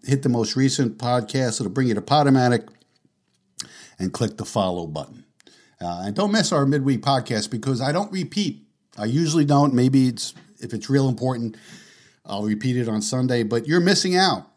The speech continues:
on, uh, a good portion of an hour worth of, of this program that we, we catch you up on. A lot of times I don't get through all the stuff. Every, every Sunday I don't get through all the stuff I want to talk about because the podcast would be just too long. And, uh, a lot of that stuff is covered,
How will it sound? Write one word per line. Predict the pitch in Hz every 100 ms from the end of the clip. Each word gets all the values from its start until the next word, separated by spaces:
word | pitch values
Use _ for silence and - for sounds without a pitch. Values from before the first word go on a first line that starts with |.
| -
on, | 117 110 107
uh, | 107 107 104 104 92 87 67 65 110 - _ _ _ 110
a | 107 107
good | 151
portion | 143 165 147
of | 135
an | 131
hour | 135 139 117
worth | 110 110 104
of, |
of | 104 104
this | 101 107
program | - 139 127 110 104
that | 101 98
we, | 101 101 92 - - - -
we | -
catch | 135 113 -
you | 123
up | 120 110
on. | 101 104
A | - - 170
lot | 196
of |
times | 196 196 160
I | 165
don't | 160 151 139 - 135 113 _ _ _ _
get | 151 135 -
through | 151 147
all | 120 123
the | 117
stuff. | - 123 110 107 -
Every, | 139 147 135
every | 170 170 139
Sunday | 110 117 101 98
I | 98
don't | 104
get | 110 104
through | 107 95
all | 95
the | 92
stuff | - 104 -
I |
want | 95 90
to | 87
talk | 98 90 82
about | 90 85 -
because | - 101 92 - - - - - -
the | 92
podcast | 117 101 - 95 -
would | 87
be | 92
just | 110 -
too | 104 95
long. | 113 110 90 92
And, | 95 95 87 87 85
uh, | 82 80
a | 92
lot | 120 113
of | 107
that | 104
stuff | - 107 -
is | 107
covered, | - 107 95 87